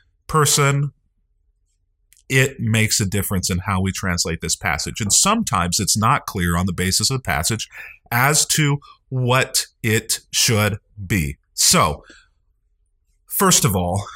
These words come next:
whenever we're coming to the story of the Roman centurion, was it a son? Was it a slave? Was it a beloved? Something that was more than those things?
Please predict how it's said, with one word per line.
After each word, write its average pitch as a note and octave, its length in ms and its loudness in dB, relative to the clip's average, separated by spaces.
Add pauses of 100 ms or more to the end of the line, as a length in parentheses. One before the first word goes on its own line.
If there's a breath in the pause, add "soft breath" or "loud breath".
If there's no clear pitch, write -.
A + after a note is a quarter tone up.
(260 loud breath)
whenever C3+ 320 2
we're A#2+ 100 4
coming E3 420 2
to D3 100 0
the C3 80 2
story G2 380 2
of F2+ 80 -2
the F#2+ 80 0
Roman G2 240 0
centurion, E2+ 640 -2 (220)
was F#2 180 -2
it F#2 80 0
a F2 40 0
son? D3 520 2
Was G2+ 220 0
it E2+ 80 0
a F2+ 40 -2
slave? C#3 540 2 (100)
Was G2 280 0
it F#2 240 -2
a E2+ 300 0 (180)
beloved? A2+ 420 2
Something F#2 320 0
that E2 120 -4
was E2+ 120 -8
more A2+ 260 0
than B2+ 180 0
those A#2+ 280 0
things? G#2+ 320 -2